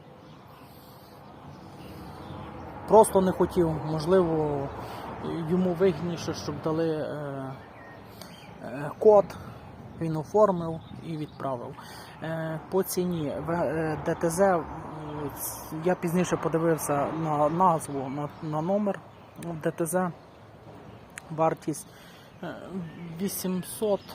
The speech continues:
з копійками. Е, там, де я купляв, е, майже тисяча, дев'ятсот шістдесят чи дев'ятсот вісімдесят гривень. М.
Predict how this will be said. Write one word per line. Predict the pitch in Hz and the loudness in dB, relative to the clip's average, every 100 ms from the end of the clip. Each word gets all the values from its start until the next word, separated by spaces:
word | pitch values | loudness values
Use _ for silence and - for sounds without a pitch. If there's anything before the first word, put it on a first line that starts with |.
| - - - - - - - - | -16 -16 -18 -20 -20 -20 -16 -14
з | |
копійками. | - 208 262 262 247 254 254 - - - - - - - - - - - - - - - - - - | -8 -2 0 2 4 4 2 -6 -20 -20 -18 -20 -18 -20 -18 -20 -20 -20 -18 -18 -18 -18 -18 -16 -6
Е, | 165 165 160 156 156 151 127 - - - - | -4 -2 -2 -2 -2 -2 -4 -12 -18 -20 0
там, | 185 175 | 2 4
де | 156 | 2
я | 151 | 0
купляв, | - - 196 208 185 - - - - - - - | -2 2 4 4 2 -14 -20 -20 -18 -18 -8 -2
е, | 156 | -2
майже | 139 147 175 156 151 | -2 -2 -2 -2 -4
тисяча, | 143 131 - | -4 -4 -6
дев'ятсот | 139 151 - 175 | -4 -4 -4 -4
шістдесят | 156 143 196 190 | -2 -2 -2 -2
чи | - | -4
дев'ятсот | 139 135 147 139 | -6 -4 -6 -4
вісімдесят | 139 135 135 139 135 131 - | -6 -6 -6 -6 -8 -8 -12
гривень. | - 107 - - - - - - - - - - - | -12 -12 -16 -20 -20 -20 -20 -20 -20 -20 -20 -20 -16
М. | 117 117 | -14 -14